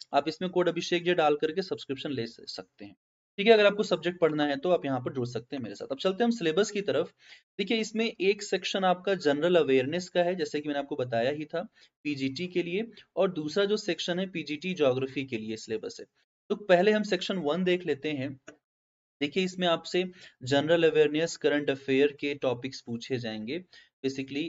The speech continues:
especially field of education से रिलेटेड रहेंगे, ऐसा नहीं कि यूपीएससी वाला जो होता है। और रीजनिंग एबिलिटी देख लीजिए आप, रीजनिंग क्वेश्चंस हैं, पजल्स हैं, सिटिंग अरेंजमेंट है, डेटा सफिशिएंसी है, स्टेटमेंट बेस्ड क्वेश्चंस है, वर्बल रीजनिंग है, है ना,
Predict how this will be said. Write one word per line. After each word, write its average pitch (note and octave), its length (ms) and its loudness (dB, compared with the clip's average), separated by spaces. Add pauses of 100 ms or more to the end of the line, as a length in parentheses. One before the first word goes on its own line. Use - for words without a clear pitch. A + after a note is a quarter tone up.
especially C3+ 440 -2
field C3 380 -4
of A#2+ 160 2
education A#2 520 -6
से A2 160 -10
रिलेटेड G#2+ 440 -8
रहेंगे, G#2 260 -18 (260)
ऐसा D3+ 240 4
नहीं D#3 140 -2
कि D3+ 180 -8
यूपीएससी B2+ 460 -4
वाला A2 180 -2
जो A2+ 120 -6
होता G#2+ 200 -8
है। G#2+ 60 -14 (340)
और D#3 160 6
रीजनिंग F#3 360 0
एबिलिटी F#3+ 360 2
देख F#3+ 180 2
लीजिए F#3 220 0
आप, F#3 120 0
रीजनिंग D#3+ 320 -4
क्वेश्चंस D3+ 500 -4
हैं, C3+ 200 -4 (440)
पजल्स D#3 440 6
हैं, D3 100 2
सिटिंग D3 320 -4
अरेंजमेंट C3+ 540 -2
है, C3 100 -2
डेटा B2+ 340 2
सफिशिएंसी B2+ 840 -6
है, B2+ 180 -4
स्टेटमेंट C3 520 -4
बेस्ड B2 240 -4
क्वेश्चंस B2 420 -8
है, B2 60 -4
वर्बल C#3 380 0
रीजनिंग C#3 400 -4
है, B2+ 140 -2 (560)
है D#3+ 60 -4
ना, F3 100 0